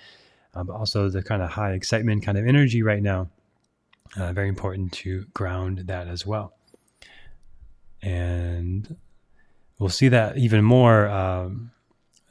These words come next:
with when Rahu and Ketu move in November. So there'll be even, like, Rahu and Pisces, Ketu and Virgo. We're gonna see a lot more of that kind of excitement energy building in the collective. Uh, so groundedness, very important, like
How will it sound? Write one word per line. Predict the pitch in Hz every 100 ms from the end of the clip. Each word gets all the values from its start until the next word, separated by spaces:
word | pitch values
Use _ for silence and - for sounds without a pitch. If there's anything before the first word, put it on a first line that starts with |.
| _ _ -
with | 117 104 98 - 113
when | 101
Rahu | 104 104 110
and | 98
Ketu | 110 - 123
move | 120 127
in | 110
November. | 98 92 101 113 131
So | -
there'll | 98 101
be | 104
even, | 101 107
like, | 101
Rahu | 98 104 104 110
and | 92
Pisces, | - 107 - 117 107 107 - _ _ _ _
Ketu | - 101 104
and | 95
Virgo. | 101 110 113
We're | 117
gonna | 120
see | -
a | 113
lot | 104 101
more | 101
of | 101
that | 98 -
kind | 104
of | 92
excitement | 92 - 113 101 104 95
energy | 104 104 104 98
building | 98 98 104 107 101
in | 98 92 92 _
the | 98
collective. | - 101 101 120 123 - - - - _ _
Uh, | 87 87
so | - 92 95
groundedness, | 98 104 113 113 107 113 120 - -
very | 101
important, | 98 95 104 110 147 120
like | 92 85